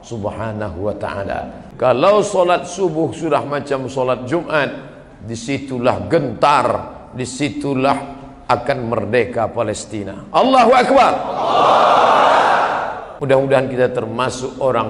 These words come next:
yang istiqomah sampai akhir hayat, insyaallah. Amin ya rabbal alamin.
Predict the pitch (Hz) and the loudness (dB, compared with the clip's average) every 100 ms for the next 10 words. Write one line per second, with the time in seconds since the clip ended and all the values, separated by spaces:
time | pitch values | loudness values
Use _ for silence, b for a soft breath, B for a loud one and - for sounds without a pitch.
0 | 113 110 107 107 - - 156 - 147 113 | -2 -2 -4 -8 -16 -10 -8 -4 -4 0
1 | 113 101 92 123 117 117 127 117 110 101 | -2 -2 -4 -4 -4 -4 -6 -6 -6 -4
2 | 117 107 107 104 117 98 - - - - | -4 -4 -6 -10 -12 -10 -8 -6 -6 -6
3 | - 127 131 131 131 131 - - 110 95 | -8 -6 -4 -2 0 -2 -4 -6 -6 -6
4 | 95 64 65 - | -8 -8 -10 -12